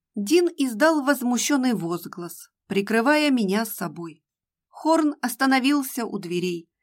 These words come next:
некрасиво оттопырив нижнюю губу. Смотрел на нас с холодным любопытством патолога-анатома. «Ты ещё можешь меня удивить, если каким-то чудом переживёшь этот год.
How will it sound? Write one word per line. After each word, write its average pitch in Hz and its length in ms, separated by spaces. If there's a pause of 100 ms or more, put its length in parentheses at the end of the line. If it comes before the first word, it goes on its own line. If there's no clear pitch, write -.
(160)
некрасиво 254 720
оттопырив 269 640
нижнюю 208 480
губу. 170 480 (380)
Смотрел 247 640
на 277 160
нас 262 320
с - 60
холодным 240 600
любопытством 208 880 (180)
патолога-анатома. 208 1200 (920)
«Ты 196 100
ещё 254 380
можешь 311 460
меня 285 340
удивить, 226 720 (260)
если 196 460
каким-то 233 500
чудом 208 400
переживёшь 208 640
этот 208 280
год. 165 340